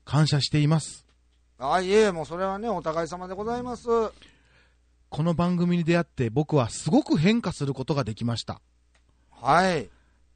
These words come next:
Speaker 1: えー、そんな番組を配信していただいてありがとうございました。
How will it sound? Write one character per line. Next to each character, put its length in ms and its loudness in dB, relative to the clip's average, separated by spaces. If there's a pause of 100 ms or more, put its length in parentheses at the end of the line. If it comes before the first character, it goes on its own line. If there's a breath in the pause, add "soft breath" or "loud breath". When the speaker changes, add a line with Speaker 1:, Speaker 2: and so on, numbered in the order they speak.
Speaker 1:
え 160 -16
ー、 20 -14
そ 140 -4
ん 100 0
な 100 2
番 260 0
組 240 0
を 120 0
配 360 -4
信 320 -4
し 80 -8
て 80 -2
い 80 -2
た 120 0
だ 120 2
い 80 0
て 280 -4
あ 100 -8
り 80 -2
が 120 2
と 140 2
う 40 4
ご 100 2
ざ 100 0
い 60 0
ま 120 0
し 80 -6
た。 200 -6